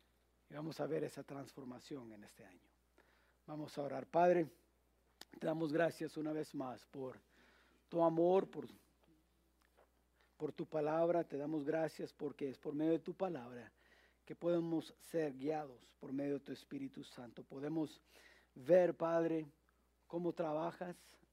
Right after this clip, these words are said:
y puedes transformar, eh, no solamente nuestra vida, sino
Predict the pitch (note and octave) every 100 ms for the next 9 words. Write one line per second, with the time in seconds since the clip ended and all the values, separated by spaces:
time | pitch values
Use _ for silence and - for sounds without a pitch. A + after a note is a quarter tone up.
0 | _ _ E3 - - E3+ D#3+ - E3 C#3+
1 | - D#3 C#3 D3 D#3+ A#2+ A2+ _ _ _
2 | _ _ _ _ _ _ _ _ _ F#3+
3 | F3 F3 D3+ _ _ - F3 F#3+ F#3 E3
4 | D#3 D3+ D#3+ - D#3 C#3 F3 D#3 - C#3+
5 | D3 D3 A#2